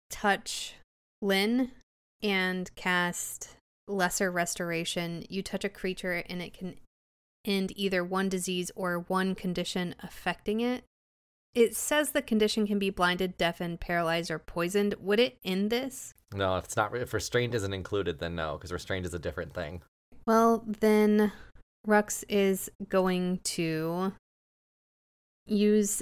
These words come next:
Speaker 1: non-lethal damage and, uh, javelin the dinosaur.
Speaker 2: Okay.
Speaker 1: Twenty-three to hit.
Speaker 2: That does hit.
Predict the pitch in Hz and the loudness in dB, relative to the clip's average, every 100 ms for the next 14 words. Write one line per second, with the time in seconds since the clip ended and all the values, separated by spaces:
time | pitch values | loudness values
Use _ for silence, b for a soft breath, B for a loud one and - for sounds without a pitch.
0 | - 196 185 196 202 202 196 202 190 - | -2 4 6 8 6 4 4 0 -2 0
1 | 175 175 170 170 165 - - - 202 180 | 0 2 2 0 -2 -4 -8 -10 -4 0
2 | 175 170 175 - - - 165 160 - - | 0 0 -4 -8 -8 -4 -2 -2 -4 -8
3 | 214 _ _ - - 175 175 185 180 175 | -14 _ _ -4 4 4 6 2 2 0
4 | 175 175 180 _ _ _ _ - 175 160 | 0 -4 -6 _ _ _ _ -8 -6 -6
5 | 156 - - - 165 156 - 87 - - | -8 -10 -8 -2 0 0 -4 -6 -8 -12
6 | _ - 170 202 220 _ _ _ _ - | _ -10 -2 -2 -4 _ _ _ _ -2
7 | 220 208 196 208 202 196 175 160 - - | 4 4 4 0 0 -6 -6 -8 -12 -6
8 | 95 90 107 135 - 90 131 | -4 -4 -4 -6 -4 -4 -4